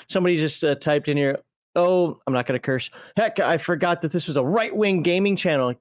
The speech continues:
You guys not realize that, uh, Heathen Dog's not right-wing? <laughs> Not right-wing at all. That's how far gone some of these people are, that they see Heathen Dog. Heathen Dog and I have had some knockdown, drag-out discussions in the past over politics, like, uh, almost unfriendly ones, because,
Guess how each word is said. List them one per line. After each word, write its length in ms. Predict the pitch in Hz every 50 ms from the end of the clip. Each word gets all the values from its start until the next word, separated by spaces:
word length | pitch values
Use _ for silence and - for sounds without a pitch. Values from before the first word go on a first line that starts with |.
| _
You 80 | - 147
guys 220 | - 208 226 214
not 180 | - 220 190 -
realize 460 | 143 147 143 151 160 180 190 180 -
that, 320 | - 156 131 120 - -
uh, 360 | 139 127 120 117 113 110 110 107 110 _ _ _ _ _ _ _ _ _
Heathen 300 | _ - 143 143 165 175
Dog's 280 | 170 170 165 156 - -
not 200 | 143 139 120 -
right-wing? 440 | 139 156 - - 143 143 156 160 - - - _ _ _
<laughs> 340 | _ _ _ _ _ _ -
Not 160 | 254 - -
right-wing 380 | 170 - - - - 226 220 214
at 60 | 190
all. 360 | 185 208 240 233 190 - - - - - - - - _ _ _ _ - - -
That's 200 | - 208 233 233
how 160 | - 262 233
far 300 | 233 - - 220 208 202
gone 420 | 190 160 156 160 170 190 202 196 185
some 220 | - - 170 165
of 40 | 165
these 200 | 156 160 160 151
people 320 | - 180 175 165 165 143
are, 260 | - 151 156 151 135 120
that 140 | 123 117
they 100 | - 143
see 180 | - - - 156
Heathen 220 | 135 156 165 156
Dog. 80 | 151 135
Heathen 220 | 135 220 254 -
Dog 160 | - - 202 165
and 100 | 175 170
I 40 |
have 100 | 165 156
had 180 | 160 160 160 156
some 160 | - 151 143
knockdown, 380 | 143 147 160 165 - 170 151 135
drag-out 420 | 107 135 135 156 175 190 151 123
discussions 540 | - 123 - - 143 131 127 - 143 131 120
in 100 | 131 123
the 80 | 123 117
past 320 | - 135 127 123 117 -
over 180 | 139 127 127 123
politics, 680 | - - 131 127 127 123 - - 127 123 113 - - -
like, 300 | 127 120 117 _ - -
uh, 340 | 127 123 120 120 120 120 120 _ - - - - - -
almost 340 | 185 190 208 226 214 - -
unfriendly 540 | 170 170 156 143 - 175 202 220 196 165 139
ones, 340 | 127 127 123 120 113 -
because, 720 | - 135 131 - - 143 135 131 135 135 131 - - -